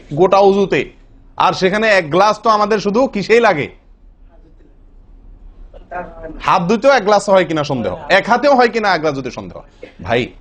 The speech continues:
হাসির বিষয় না, আহ, এটা খুব জঘন্য অপরাধ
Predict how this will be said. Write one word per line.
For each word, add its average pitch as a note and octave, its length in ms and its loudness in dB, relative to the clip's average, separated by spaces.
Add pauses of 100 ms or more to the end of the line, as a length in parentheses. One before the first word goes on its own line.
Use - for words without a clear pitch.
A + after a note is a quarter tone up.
(640)
হাসির C3+ 360 -4
বিষয় G#2 320 -4
না, D#2+ 120 -10 (960)
আহ, E2+ 240 0
এটা B2+ 180 0
খুব C#3 260 -4
জঘন্য E3 380 4
অপরাধ E2 500 -4